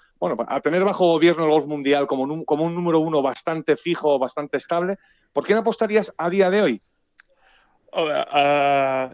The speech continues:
Speaker 2: si tuviera, si por, pero me, me pides por alguien nuevo o alguien que ya haya podido
Speaker 1: No,
Speaker 2: ser.
Speaker 1: no, no, no, no, no, no. A ver, yo, al final los nombres eh, a mí, por ejemplo, yo diría Rory, ¿no? Pero, pero tampoco estoy tan seguro si Rory pu-, es-, está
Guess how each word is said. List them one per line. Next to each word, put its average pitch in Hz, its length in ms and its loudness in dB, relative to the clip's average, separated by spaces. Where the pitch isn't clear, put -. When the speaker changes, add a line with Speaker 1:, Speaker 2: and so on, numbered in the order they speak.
Speaker 2:
si - 260 -8
tuviera, 165 500 2
si 143 600 0
por, 139 240 4
pero 147 160 2
me, 147 220 -6
me 151 180 -2
pides 196 260 0
por 170 180 0
alguien 196 320 -2
nuevo 226 280 -2
o 170 180 0
alguien 180 240 -6
que 151 260 -10
ya 156 200 -2
haya 151 240 -2
podido 147 220 2
Speaker 1:
No, 247 120 8
Speaker 2:
ser. 220 80 6
Speaker 1:
no, 202 100 6
no, 170 140 4
no, 143 100 2
no, 113 140 2
no, 113 120 2
no. 113 240 4
A 107 140 2
ver, 139 160 4
yo, 131 140 0
al 107 140 -8
final 151 320 -6
los 165 100 -4
nombres 170 540 -4
eh, 123 400 0
a 117 140 -8
mí, 160 120 -2
por 160 140 -2
ejemplo, 180 240 -4
yo 160 300 -2
diría 170 320 2
Rory, 165 340 -2
¿no? 175 160 -4
Pero, 135 260 -2
pero 135 260 -6
tampoco 214 340 -4
estoy 254 180 -6
tan 196 180 -6
seguro 170 400 -2
si 143 140 -6
Rory 147 260 -2
pu-, - 220 -20
es-, 131 320 -6
está 170 560 -6